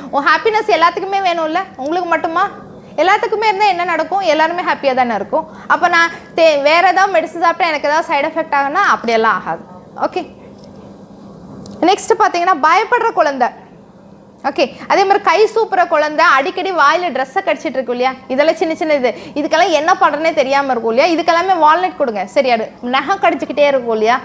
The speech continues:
நகத்தை கடிக்கும், பேனா கடிக்கும், பென்சிலை கடிக்கும், இதெல்லாம் கடிச்சிட்டு இருக்கு, இதெல்லாம் இந்த குவாலிட்டிலேருந்து கம்மி பண்றது வால்நட். அதே மாதிரி பார்த்தீங்கன்னா, அந்த குழந்தைங்க வந்து ஸ்கூல்ல இருந்துட்டு, ஆ, காப்பி கேட்டா இருக்கும் இல்லையா,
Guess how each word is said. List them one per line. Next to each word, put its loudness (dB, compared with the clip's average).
நகத்தை 0
கடிக்கும், 0
பேனா 2
கடிக்கும், -4
பென்சிலை -2
கடிக்கும், -4
இதெல்லாம் 0
கடிச்சிட்டு 0
இருக்கு, 0
இதெல்லாம் 2
இந்த 0
குவாலிட்டிலேருந்து 2
கம்மி -2
பண்றது -4
வால்நட். 2
அதே 2
மாதிரி 2
பார்த்தீங்கன்னா, 0
அந்த 0
குழந்தைங்க 0
வந்து 0
ஸ்கூல்ல 2
இருந்துட்டு, 0
ஆ, 4
காப்பி 2
கேட்டா 0
இருக்கும் 0
இல்லையா, 0